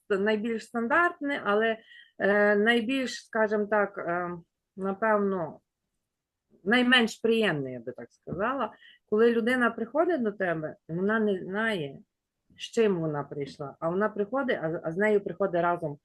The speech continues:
сутність, яка до неї вже є пристроєна. І людина цього не розуміє. А мені потім пи-, пі-, тобто, бо я ск-, в, в розмові, в роботі,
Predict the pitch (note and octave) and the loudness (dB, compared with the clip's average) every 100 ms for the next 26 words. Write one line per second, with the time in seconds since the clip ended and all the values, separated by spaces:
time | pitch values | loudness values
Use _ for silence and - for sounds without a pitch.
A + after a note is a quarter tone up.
0 | _ - - C4 - - C3+ - _ _ | _ -18 0 0 0 -4 -8 -10 _ _
1 | - C#3 D3+ D3+ C#3+ C3+ B2+ B2+ C3 B2+ | -10 -4 -4 -4 -4 -4 -4 -6 -6 -8
2 | _ D3 D3 D3 D#3+ - D3 C3+ B2+ C3+ | _ -2 -2 -2 -6 -2 -2 -2 -4 -12
3 | - _ _ _ - F#3+ B3 D4+ D4 C#4+ | -18 _ _ _ -4 0 0 0 0 0
4 | C#4+ D4 D4+ E4 F4 D#4 D#3+ - - _ | -2 -2 -2 -2 0 0 -2 -4 -16 _
5 | _ _ - E3+ F3 A3 E4+ E4+ D4+ D4 | _ _ -6 -2 2 2 0 0 -2 -2
6 | A#3+ A3+ A3 A3 G#3+ G#3+ A3 G#3+ G3+ - | -2 2 4 4 4 2 -2 -4 -6 -6
7 | G#3+ A3 F#3+ D3+ E3 G3+ C4+ - G3 F3+ | -4 0 0 0 -2 0 0 0 -4 -4
8 | - _ - _ _ _ _ _ _ - | -14 _ -20 _ _ _ _ _ _ -4
9 | E3+ G#3+ A#3 A#3 A3 F3+ F3 G#3 B3+ G#3+ | 0 2 4 4 4 4 2 0 -2 -2
10 | F3 F3+ G#3+ G3 G3+ F3 | -2 0 0 2 2 2